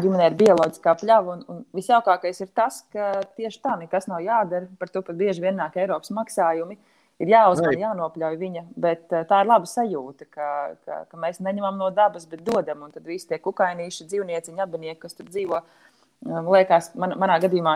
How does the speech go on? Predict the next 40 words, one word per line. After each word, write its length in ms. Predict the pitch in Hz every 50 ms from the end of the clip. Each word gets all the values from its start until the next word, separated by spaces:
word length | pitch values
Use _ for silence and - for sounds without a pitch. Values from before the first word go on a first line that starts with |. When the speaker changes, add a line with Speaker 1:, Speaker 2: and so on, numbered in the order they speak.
| 160 -
Speaker 1:
tas 160 | 175 170 - 160 156
ir, 80 | 151
um, 460 | 156 156 156 156 156 156 156 156 151 151 151 - - - -
tur 160 | 165 160 151
Lubānas, 560 | 160 190 190 170 170 156 156 151 156 - -
Mitrāja 400 | 180 190 190 190 170 147 156 -
klāni, 560 | 185 185 190 202 226 247 233 220 190 185 190 185 196
visi 160 | 220 - - -
tur 100 | - 214
ļoti 300 | 220 240 233 220 233 220
laimīgi, 420 | 220 233 240 226 175 165 156 160 -
es 80 | - 185
aizbraucu 320 | 185 160 160 156 156 - -
paskatīties, 640 | - - - 190 - 196 185 185 - 180 180 - - _ _ _ _ _ _ _ _ _ - -
un 80 | 170 175
tur 80 | 175
viss 240 | 170 190 196 - -
tik 80 | 175 - -
harmoniski 560 | 208 208 220 208 202 196 180 185 - - - 160
un 160 | 160 165 160
priecīgi, 480 | - 220 233 226 226 - 196 190 180 180 -
ka 100 | 190 190
man 160 | 190 190 190
prieks, 320 | - 240 226 214 - -
ka 80 | 180 175
man 80 | 175
tas 160 | 175 180 170 185
gabaliņš 480 | 202 185 170 160 156 160 156 - 214
ir, 80 | 202 190
un 80 | 175
viņš 160 | 165 170 - -
var 140 | 165 165 180
vienkārši 320 | 185 - 160 156 160 160
dzīvot 400 | 175 196 185 160 151 151 - -
savu 160 | 165 160 160
dzīvi. 300 | 160 185 196 180 156 143 143 _ _ _ _ _ _ _ _ _ _ _ _ _ -
Speaker 2:
Man 100 | 123 135
ļoti 180 | 151 135 117
patika, 280 | - 147 151 - 123 117 _
kā 180 | - 127 117